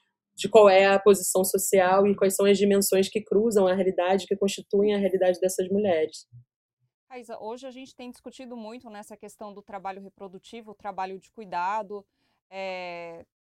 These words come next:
Speaker 2: tá sendo olhado mais como trabalho, né, e não como um destino biológico natural.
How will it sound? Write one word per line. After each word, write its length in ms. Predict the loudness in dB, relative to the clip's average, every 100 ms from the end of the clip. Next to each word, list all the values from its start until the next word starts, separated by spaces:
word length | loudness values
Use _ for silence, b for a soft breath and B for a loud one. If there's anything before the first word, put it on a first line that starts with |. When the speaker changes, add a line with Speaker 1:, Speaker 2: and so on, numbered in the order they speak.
| -20
Speaker 2:
tá 100 | -20
sendo 300 | -16 -12 -10
olhado 460 | -8 -6 -6 -8
mais 280 | -10 -10 -12
como 260 | -16 -18 -16
trabalho, 680 | -14 -10 -6 -4 -4 -8
né, 240 | -12 -14 -14
e 40 |
não 180 | -14 -14
como 220 | -16 -18
um 140 | -16 -18
destino 640 | -18 -20 -20 -18 -16 -16
biológico 760 | -16 -14 -12 -10 -10 -12 -16 -20
natural. 540 | -20 -16 -10 -10 -10